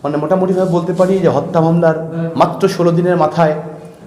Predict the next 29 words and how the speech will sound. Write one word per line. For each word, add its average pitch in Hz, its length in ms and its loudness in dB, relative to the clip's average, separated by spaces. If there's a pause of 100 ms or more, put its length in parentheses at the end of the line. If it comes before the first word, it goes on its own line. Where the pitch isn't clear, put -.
(540)
হত্যার 143 440 0
মোটিভ, 131 320 -2
এই 131 360 -2
ক্লুলেস 180 400 4
হত্যা 160 220 0
মামলাটির 156 420 0
মোটিভ 143 320 -2
উদ্ঘাটন 196 460 0
এবং 139 560 -2
আসামি 147 340 -2
গ্রেফতার 160 360 4
সহ 180 340 -2 (340)
মালামাল 165 360 4
উদ্ধার, 139 300 0 (320)
সব 185 220 0
রকম 170 160 -4
কার্যক্রম 147 480 -4
পুলিশ 131 240 -6
সমাপ্ত 131 420 -6
করতে 127 200 -8
পারছে 120 220 -4
আলহামদুলিল্লাহ। 120 560 -4 (600)
এভাবেই 139 580 0 (340)
জেলা 139 200 4
পুলিশ 139 540 -4
কুড়িগ্রাম, 139 580 0 (480)
রাজীবপুর 131 340 -2
থানা 135 240 0
পুলিশ 135 400 -4